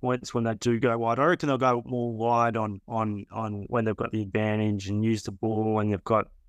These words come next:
in the right positions of the game. Um,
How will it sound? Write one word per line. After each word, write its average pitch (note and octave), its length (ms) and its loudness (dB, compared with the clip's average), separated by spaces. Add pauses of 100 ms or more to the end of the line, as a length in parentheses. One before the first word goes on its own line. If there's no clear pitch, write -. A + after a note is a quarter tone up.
(120)
in A2 180 0
the G#2 100 0
right A2 260 4
positions G#2 460 -4
of - 40 -10
the G#2+ 80 -2
game. G#2 440 -2 (1000)
Um, A2 440 0